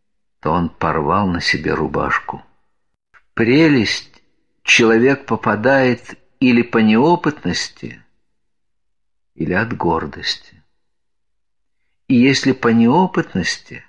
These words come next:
то Господь скоро исцеляет. А если по гордости, то долго будет страдать душа, доколе не научится смирению, и тогда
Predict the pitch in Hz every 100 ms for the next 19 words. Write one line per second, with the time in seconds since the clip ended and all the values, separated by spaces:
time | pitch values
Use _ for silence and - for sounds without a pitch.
0 | _ _ _ _ _ _ _ _ _ -
1 | 104 110 101 - 143 151 - - 143 151
2 | 151 143 - - 143 135 80 65 - -
3 | _ _ _ _ _ _ _ _ _ _
4 | _ _ _ - 90 87 87 82 - 82
5 | - 71 67 82 107 117 123 - - -
6 | - - _ _ _ _ _ _ _ _
7 | _ - 73 65 62 98 127 131 131 120
8 | 113 113 104 - - 98 92 92 92 85
9 | 78 71 - 107 123 101 - _ _ _
10 | _ _ - 90 95 - 113 110 110 104
11 | 104 110 123 - - - 98 - 95 90
12 | 92 127 151 151 139 131 123 - _ _
13 | - 101 - 87 78 69 58 58 90 117
14 | 135 135